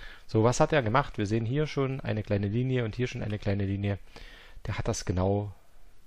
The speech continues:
mittig fixiert. Ist ja nicht das, was wir wollen. So, wir heben das jetzt mal auf, die Fixierung.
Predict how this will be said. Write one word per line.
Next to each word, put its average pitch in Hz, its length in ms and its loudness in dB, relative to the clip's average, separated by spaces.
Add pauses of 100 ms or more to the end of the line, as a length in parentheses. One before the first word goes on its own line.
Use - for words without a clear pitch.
(760)
mittig 101 340 -2
fixiert. - 480 -10 (260)
Ist - 200 -4
ja 117 80 4
nicht 104 220 -2
das, 107 180 0
was 90 180 0
wir 90 60 -4
wollen. 85 200 -4 (920)
So, 101 240 -12 (840)
wir - 80 -14
heben 98 160 -2
das - 160 -6
jetzt - 160 -10
mal 92 120 -6
auf, 190 280 -2
die 156 100 -6
Fixierung. 160 520 -4